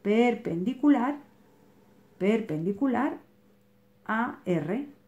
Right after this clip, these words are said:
Tiene que ser perpendicular a R. Y lo hago que pase por P. ¿Vemos? Entonces, por P he pasado alfa cero y por P he pasado el plano pi.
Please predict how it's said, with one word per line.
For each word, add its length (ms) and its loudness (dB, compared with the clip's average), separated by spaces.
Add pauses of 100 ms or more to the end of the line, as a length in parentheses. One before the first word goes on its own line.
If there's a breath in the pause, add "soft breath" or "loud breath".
(640)
Tiene 260 -4
que 100 -4
ser 260 -4
perpendicular 680 -2
a 80 -2
R. 380 -10
Y 120 -2
lo 160 0
hago 240 2
que 120 0
pase 420 -2
por 260 -8
P. 240 -14 (540 soft breath)
¿Vemos? 380 0
Entonces, 320 -2
por 240 -4
P 180 2
he 40 -2
pasado 520 -2
alfa 340 0
cero 220 2
y 60 4
por 280 -4
P 160 0
he 40 0
pasado 420 -2
el 100 -2
plano 380 -6
pi. 140 -20